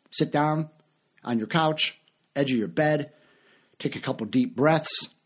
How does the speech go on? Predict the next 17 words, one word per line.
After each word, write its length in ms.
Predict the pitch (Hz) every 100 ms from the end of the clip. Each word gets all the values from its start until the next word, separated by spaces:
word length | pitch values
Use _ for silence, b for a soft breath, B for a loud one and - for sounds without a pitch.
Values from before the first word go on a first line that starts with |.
| _ -
ask 300 | 123 127 -
yourself 400 | 139 143 131 127
these 220 | 123 117
questions, 600 | - 95 - 90 80 - _ _ _ _ _ _ _ _
and 200 | 143 135 - -
see 480 | 190 147 131 180 - _ _ _ _ _ _ _ _ _ _ _ _
what 160 | 131 131
happens 440 | 131 - 151 135
in 120 | 127
your 100 | 139
belly. 380 | 143 143 107 - _ _ _ _ _ -
See 240 | - 156
what 180 | 143 143
happens 380 | 151 151 131 120
with 140 | 117
that 160 | 120 117
anxiety. 720 | 123 120 135 135 110 85